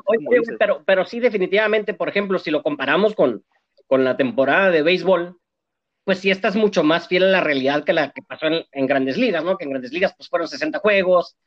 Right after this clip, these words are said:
Speaker 1: cambia el sistema de
Speaker 2: Así
Speaker 1: playoff,
Speaker 2: es.
Speaker 1: cambia muchas cosas, cuando menos la N F L, digamos, que, que, que haciendo un análisis bastante somero, bastante simple, fue un poquito más, no sé si la palabra sea exitosa que Grandes Ligas, pero cuando menos sí un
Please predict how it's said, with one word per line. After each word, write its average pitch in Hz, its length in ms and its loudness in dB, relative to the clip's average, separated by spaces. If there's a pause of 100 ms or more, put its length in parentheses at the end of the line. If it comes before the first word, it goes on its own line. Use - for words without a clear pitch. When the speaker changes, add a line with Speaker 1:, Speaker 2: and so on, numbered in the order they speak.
(240)
Speaker 1:
cambia 165 220 -2
el 151 60 -8
sistema 151 320 0
de 139 60 2
Speaker 2:
Así 135 80 -2
Speaker 1:
playoff, 165 240 2
Speaker 2:
es. - 320 4 (440)
Speaker 1:
cambia 165 200 -2
muchas 180 300 -2
cosas, 196 300 0
cuando 165 200 0
menos 202 220 2
la 190 140 0
N 208 140 2
F 214 140 -4
L, 214 140 0
digamos, 202 640 0
que, 165 320 -12
que, 151 400 -6 (120)
que 156 160 -12
haciendo 160 360 -4
un 220 80 0
análisis 214 560 -2
bastante 180 500 -10
somero, 175 400 0
bastante 170 320 -6
simple, 185 400 -4 (520)
fue 185 160 2
un 190 140 2
poquito 202 360 -6
más, 208 480 -2 (840)
no 202 160 -2
sé 233 100 -10
si 247 120 -10
la 233 180 -4
palabra 165 280 -2
sea 226 140 -4
exitosa 226 760 -2 (600)
que 156 80 -4
Grandes 143 300 0
Ligas, 240 400 0
pero 170 220 -2
cuando 160 240 0
menos 220 260 2
sí 247 80 -8
un 240 160 -4